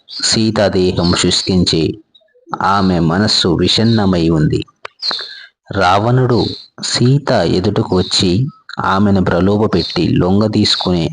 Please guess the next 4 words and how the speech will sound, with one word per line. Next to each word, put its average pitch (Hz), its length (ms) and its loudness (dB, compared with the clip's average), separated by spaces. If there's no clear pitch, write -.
ఆశతో 90 680 0
ఇలా - 420 0
మాట్లాడసాగాడు. 87 1300 -2
"ఓ 98 300 0